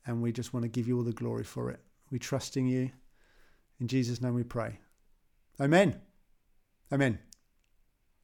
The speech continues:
And so, as I've already landed it, I, I don't wanna repeat myself too much, but let, let's find ways to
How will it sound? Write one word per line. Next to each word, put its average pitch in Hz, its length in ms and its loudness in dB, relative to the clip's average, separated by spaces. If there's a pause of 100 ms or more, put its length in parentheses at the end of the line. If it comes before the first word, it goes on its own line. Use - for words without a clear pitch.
(2000)
And 143 100 -2
so, 143 300 4 (480)
as 151 140 2
I've 156 180 2 (140)
already 151 280 6
landed 139 360 4
it, 147 200 0 (120)
I, 147 60 0
I 147 40 2
don't 143 200 0
wanna 151 180 6
repeat 151 340 4
myself 139 300 0
too 143 200 0
much, 127 300 -2
but 131 320 -4
let, 160 320 -4
let's 165 220 -2
find 160 280 2
ways 147 440 4
to 139 280 2